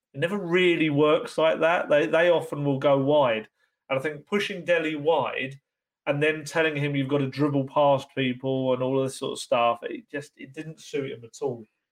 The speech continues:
And he, he looked out of sorts. He, he never really made much of an impact. And I was surprised that,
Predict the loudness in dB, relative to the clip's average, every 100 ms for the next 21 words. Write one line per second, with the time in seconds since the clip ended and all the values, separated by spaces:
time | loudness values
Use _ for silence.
0 | _ _ -8 -4 -4 -4 -4 -4 0 0
1 | -2 -8 -4 -2 0 -2 -2 2 4 2
2 | 0 -4 -8 -6 -4 0 0 0 -2 0
3 | 2 2 2 0 0 0 0 -4 -6 -6
4 | -6 -6 -6 -2 -2 -4 -6 -8 -8 -20
5 | _ _ _ _ _ -2 0 0 -4 0
6 | 2 2 0 -4